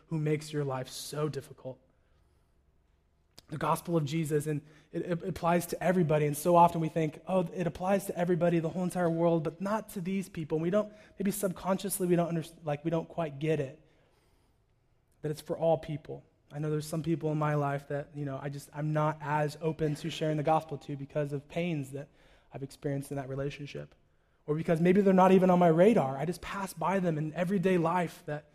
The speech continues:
I only really talk to people who I want to talk to. We have to be open to recognize that the gospel is for all people. Are we available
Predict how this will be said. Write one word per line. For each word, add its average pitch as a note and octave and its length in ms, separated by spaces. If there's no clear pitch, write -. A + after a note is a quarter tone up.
I D#3 100
only F3 260
really E3 480
talk E3+ 240
to - 40
people D#3+ 300
who D3+ 160
I D#3 80
want D#3+ 200
to F#3+ 40
talk A3+ 300
to. B2+ 120
We C#3 60
have F3+ 180
to - 80
be F3 140
open E3+ 320
to D#3 80
recognize D3+ 460
that C#3 80
the C#3+ 60
gospel D3 440
is C3+ 100
for - 140
all C#3+ 180
people. D3+ 300
Are D3+ 100
we E3 140
available D#3 760